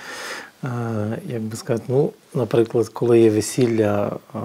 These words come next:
в якомусь ресторані, куди приходять люди для того, щоб відпочити, їм хтось накриває столи, їм хтось готує цю їжу. У нас, е,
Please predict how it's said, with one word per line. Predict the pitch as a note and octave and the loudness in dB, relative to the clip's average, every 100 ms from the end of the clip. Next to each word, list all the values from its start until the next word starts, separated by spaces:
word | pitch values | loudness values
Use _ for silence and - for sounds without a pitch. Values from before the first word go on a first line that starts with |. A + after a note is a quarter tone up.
| A2 A2 G#2+ A2 | -8 -8 -8 -6
в | G#2+ | -4
якомусь | G#2 A#2 G#2+ G#2 | -2 0 -2 0
ресторані, | G#2+ - A#2+ C3 F3+ D#3+ | -2 0 2 2 2 0
куди | - A2+ | -2 -2
приходять | G#2 - - A2+ G#2+ | -2 -4 -4 -4 -2
люди | A#2+ D#3 C3 | 0 2 2
для | A2+ G#2+ | 0 -2
того, | A#2 G#2+ | 0 -2
щоб | - G#2+ | -2 -2
відпочити, | G#2+ - G2+ - B2+ B2+ A#2 | -4 -4 -8 0 0 2 0
їм | B2 | -2
хтось | - A#2+ A2 | -4 -8 -6
накриває | G#2+ - G#2+ G#2+ G#2 | -8 -6 -4 -4 -4
столи, | - A2+ A#2+ C3+ C#3+ | -6 -6 -2 0 0
їм | B2 A2 | -4 -8
хтось | - - A2 | -10 -8 -6
готує | A2 A2 B2 A2 G#2+ A#2+ - | -8 -6 -2 0 -2 -6 -16
цю | - A#2+ | -16 -8
їжу. | A#2 C3+ C3 - - - - - - - - - | 0 0 0 -6 -10 -8 -8 -10 -12 -14 -12 -6
У | A#2+ | 0
нас, | D3 E3+ - | 2 2 0
е, | E3 B2+ | -2 -2